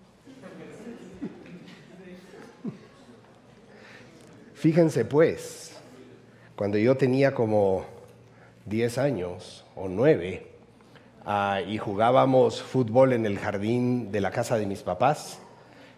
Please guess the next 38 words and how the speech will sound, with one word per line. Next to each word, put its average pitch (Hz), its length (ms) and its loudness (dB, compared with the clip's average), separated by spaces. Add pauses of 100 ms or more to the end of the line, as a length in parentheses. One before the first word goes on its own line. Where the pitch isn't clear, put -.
no 139 180 6
era 160 160 8
raro 151 340 6
que 127 120 2
la 110 160 2
pelota 131 400 2
se 120 140 -4
fuera 123 280 4
a 113 160 0
la 107 100 2
vecindad 107 840 2 (880)
de 101 120 2
una 120 240 2
señora, 151 420 4
y 120 60 0
entonces 135 340 -2
teníamos 147 360 2
que 147 100 -2
salir 135 260 0
de 135 100 2
la 117 140 0
casa, 131 260 0
ir 117 120 0
a 117 80 0
tocar 117 240 -4
el 107 180 -2
timbre 131 320 2
y 117 60 -2
pedir 104 320 -2
que 110 100 -4
nos 98 140 -4
devolvieran 90 500 -4
la 95 100 -6
pelota. 170 400 4 (460)
Yo 277 680 8
no 214 300 10
tengo 294 280 4
muy, 247 500 4